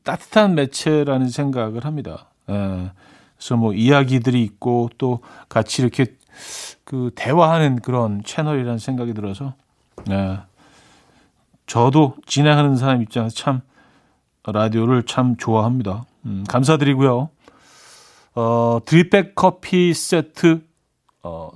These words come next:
더준으로 보내드릴게요. 어, 더준 열두 개죠. 어, 음, 로리 로열스, 토끼풀님이 청해 주셨고요.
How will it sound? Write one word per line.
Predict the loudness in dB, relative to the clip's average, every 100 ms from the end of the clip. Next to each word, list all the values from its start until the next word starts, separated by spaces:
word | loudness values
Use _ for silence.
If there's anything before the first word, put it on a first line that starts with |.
| _
더준으로 | -2 2 4 6 6
보내드릴게요. | 4 0 -2 -6 -8 -8 -8 -10 -14 -16
어, | -16 -14 -10
더준 | -10 -6
열두 | -6 -4 -2
개죠. | -2 0 -2 -4 -10
어, | -8 -8 -8 -12 -20 -20 -16 -14 -12 -12 -12 -16 -20 -20 _ _ -6
음, | 0 2 2 2 0 -2 -2 -4 -6 -14 _ _ _ _ _ _ _ _ _ _ _ _ _ _ _ _ _ _ -4
로리 | 4 6 8 6 4
로열스, | 0 2 2 0 -6 -14 -14 -12
토끼풀님이 | -10 -6 -6 -2 0 2 2 0 -2
청해 | -4 -4 -2 -4 -10
주셨고요. | -8 -8 -6 -8